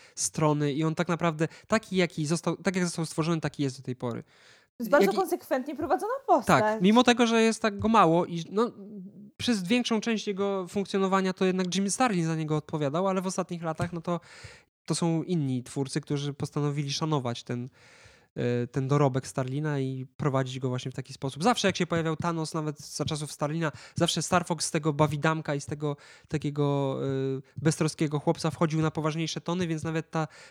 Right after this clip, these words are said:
Speaker 1: zmiana w tych Strażnikach Galaktyki nie jest jakaś ogromna i faktycznie on mógł takie, e, uczucia mieć w, w stosunku do swojego brata, więc nie ma
Speaker 2: No
Speaker 1: w tym
Speaker 2: jest to
Speaker 1: nic
Speaker 2: jak na-, tak, jest jak najbardziej
Speaker 1: przekombinowanego.
Speaker 2: logiczne. I to w sumie nawet,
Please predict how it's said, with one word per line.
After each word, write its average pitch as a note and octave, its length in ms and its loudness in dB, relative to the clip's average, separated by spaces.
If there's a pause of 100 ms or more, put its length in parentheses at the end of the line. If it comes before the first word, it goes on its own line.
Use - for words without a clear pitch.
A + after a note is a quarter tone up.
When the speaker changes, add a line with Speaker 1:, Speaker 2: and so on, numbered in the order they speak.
Speaker 1:
zmiana D3+ 400 4
w - 60 -6
tych C#3+ 160 -4
Strażnikach D#3 420 0
Galaktyki D3 560 0
nie D3+ 100 4
jest C#3 120 2
jakaś C#3 220 -6
ogromna D3 480 0
i C3+ 60 -4
faktycznie D3+ 540 -6
on D#3 120 -6
mógł D3+ 300 -2
takie, C#3 380 -4 (520)
e, B2+ 140 -2
uczucia D#3+ 420 -2
mieć C#3+ 260 0
w, - 220 -16
w - 60 -14
stosunku B2+ 420 -8
do B2 100 -6
swojego B2 300 -4
brata, C3 360 -4
więc B2 280 -10 (300)
nie C#3+ 120 2
ma D3+ 80 6
Speaker 2:
No C#4+ 60 6
Speaker 1:
w D#4 40 2
tym D#4+ 100 6
Speaker 2:
jest D3 180 2
to G4 60 2
Speaker 1:
nic F#4 200 2
Speaker 2:
jak F4+ 160 -2
na-, - 0 -
tak, - 20 -20
jest - 40 -20
jak - 300 -20
najbardziej C#4 200 0
Speaker 1:
przekombinowanego. C#3 840 2
Speaker 2:
logiczne. G#3+ 600 -6 (360)
I A#3+ 120 -2
to C#4 120 2
w C4+ 40 -12
sumie C#4 260 -6
nawet, C#4 520 -4